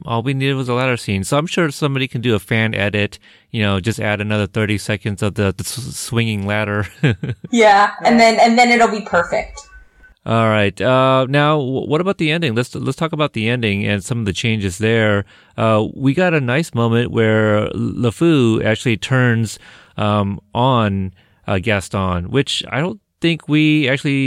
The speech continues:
Speaker 1: even discussed yet, that he is the one that they made gay. So, so, you know, no surprise, right? It,
Speaker 2: Yeah.
Speaker 1: it makes sense.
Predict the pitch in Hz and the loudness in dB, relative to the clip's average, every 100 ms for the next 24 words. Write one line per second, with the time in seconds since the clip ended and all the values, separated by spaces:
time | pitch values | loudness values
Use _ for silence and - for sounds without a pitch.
0 | 131 113 135 117 - 143 160 - 107 104 | -2 0 0 0 -2 -2 -2 0 0 0
1 | 113 110 98 135 151 113 - 107 110 107 | 0 0 0 0 0 0 0 0 2 0
2 | 104 - - _ 120 107 110 110 110 107 | -2 -8 -20 _ -2 2 0 0 0 -2
3 | 90 127 151 92 95 _ _ _ - - | -2 -2 -2 -4 -8 _ _ _ -8 -2
4 | 107 101 98 95 - _ _ _ - 127 | 2 2 2 -2 -4 _ _ _ -6 -4
5 | - - - 123 117 - 123 127 123 - | -4 -10 -2 2 2 -2 0 0 0 -2
6 | 120 90 87 - _ - 101 107 - 110 | -2 -2 -6 -14 _ -4 -2 -2 -2 0
7 | - - - - 98 98 - 139 - - | 4 4 4 0 -4 -4 -4 -6 -6 -16